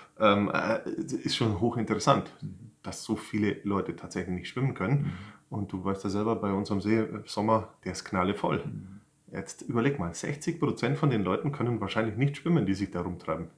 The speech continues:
Speaker 2: Mhm.
Speaker 1: Richtig.
Speaker 2: Mhm.
Speaker 1: Länger wie zwei Minuten.
Speaker 2: Mhm.
Speaker 1: Hammer.
Speaker 2: Und es geht dann ratzfatz.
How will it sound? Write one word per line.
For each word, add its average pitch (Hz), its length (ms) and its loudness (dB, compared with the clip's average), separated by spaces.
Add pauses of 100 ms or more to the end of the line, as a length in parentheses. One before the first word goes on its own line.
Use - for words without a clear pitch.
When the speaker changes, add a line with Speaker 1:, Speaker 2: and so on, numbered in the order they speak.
(240)
Speaker 2:
Mhm. 101 300 -10 (200)
Speaker 1:
Richtig. 98 340 -6 (280)
Speaker 2:
Mhm. 101 280 -12 (420)
Speaker 1:
Länger 104 440 2
wie 92 240 0 (140)
zwei 98 220 -2
Minuten. 98 380 0 (120)
Speaker 2:
Mhm. - 160 -12 (720)
Speaker 1:
Hammer. - 320 -2 (220)
Speaker 2:
Und 101 180 -4
es - 100 -14
geht - 280 -4
dann 104 240 -2 (220)
ratzfatz. - 420 -10